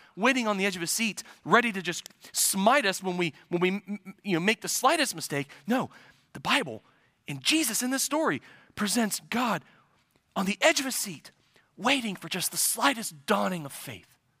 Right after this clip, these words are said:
Just the slightest bit. Just the teeniest,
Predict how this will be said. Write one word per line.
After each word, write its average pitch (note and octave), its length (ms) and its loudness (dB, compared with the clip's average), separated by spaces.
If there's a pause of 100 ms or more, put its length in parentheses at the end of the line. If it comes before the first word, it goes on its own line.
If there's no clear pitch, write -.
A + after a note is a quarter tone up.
(3000)
Just - 220 0
the - 60 0
slightest - 520 -6
bit. - 160 -20 (1700)
Just - 200 -4
the - 140 -14
teeniest, A#3 680 0